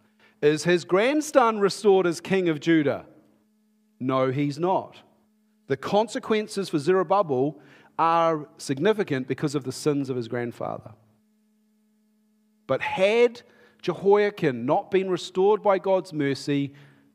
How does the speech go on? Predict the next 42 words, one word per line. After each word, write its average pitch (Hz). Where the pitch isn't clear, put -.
this 139
would 139
not 127
have 120
happened. -
So -
here's 123
what 120
I 113
want 113
you 110
to 101
think 110
about. -
Th-, -
th-, 190
there's 151
no 170
evidence 180
in 170
the 202
scripture -
of 120
what 139
Jehoiakim 135
did 120
to 123
get 110
restored. 104
And 127
I 123
think 202
partly 196
the 151
message 156
is 123
it's -
God's 123
mercy, 135
not 120
his 107
actions. 95